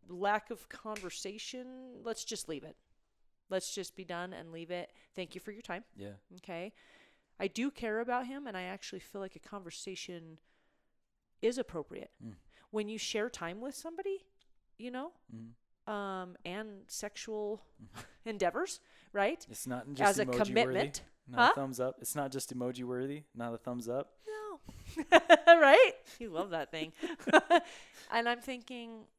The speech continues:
Speaker 1: "No, you actually mean more than
Speaker 2: Yeah.
Speaker 1: just a ghosting or peace out."
Speaker 2: Yeah.
Speaker 1: Right? Um, but I would say sometimes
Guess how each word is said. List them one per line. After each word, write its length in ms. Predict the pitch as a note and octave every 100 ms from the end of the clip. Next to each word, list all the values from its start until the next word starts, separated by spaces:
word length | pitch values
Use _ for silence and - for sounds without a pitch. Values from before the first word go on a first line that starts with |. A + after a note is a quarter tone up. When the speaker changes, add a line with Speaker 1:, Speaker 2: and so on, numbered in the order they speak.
| _
Speaker 1:
"No, 460 | A3 A#3 C4+ F3+ F3 -
you 180 | F#3+ G3+
actually 640 | F#3+ - - F#3+ F#3 F3+ -
mean 300 | F#3 G3 F#3
more 260 | F3+ E3+ D#3+
than 280 | D#3 D#3 D#3 _ _
Speaker 2:
Yeah. 140 | G2 - -
Speaker 1:
just 280 | F3+ D#3+ -
a 60 | -
ghosting 400 | D#3 C3 - E3 -
or 160 | - D#3
peace 260 | - D#3
out." 180 | D3+ - - _ -
Speaker 2:
Yeah. 100 | - _ _ _ -
Speaker 1:
Right? 300 | F#3 F3+ G#3+ - _ - - _ -
Um, 520 | F#3+ F3+ F3 E3 E3 - _ _ _ _ _
but 160 | G3+
I 140 | G#3+ A3+
would 240 | A3+ B3+
say 560 | - B3+ G3 D#3 E3 E3+ _ _
sometimes 960 | - F#3+ G3 G3+ F#3+ F#3 F3+ - -